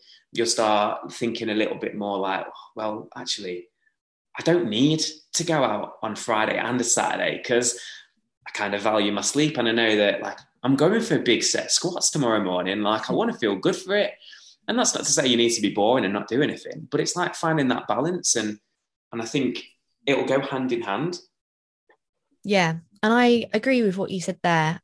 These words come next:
Speaker 2: in that, you know, you, at the end of the day, you have to do what's right for you, and you have to do what makes you happy. And if staying in and getting some more sleep and showing up at the gym the next day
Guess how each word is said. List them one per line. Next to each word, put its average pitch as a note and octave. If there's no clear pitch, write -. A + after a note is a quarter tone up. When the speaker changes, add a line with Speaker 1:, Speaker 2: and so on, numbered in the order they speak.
Speaker 2:
in F3+
that, E3+
you F#3+
know, F3+
you, F#3
at A3+
the C#4
end D4
of B3+
the A#3+
day, F3+
you F3+
have F#3+
to F#3+
do E3
what's F3+
right F3
for -
you, D#3+
and E3
you F3
have E3+
to -
do E3
what -
makes E3
you E3+
happy. D#3+
And E3
if G#3+
staying F#3
in G3+
and F#3+
getting F3+
some F#3
more F3
sleep F3+
and F3
showing F3
up E3+
at -
the E3
gym F3+
the E3+
next -
day E3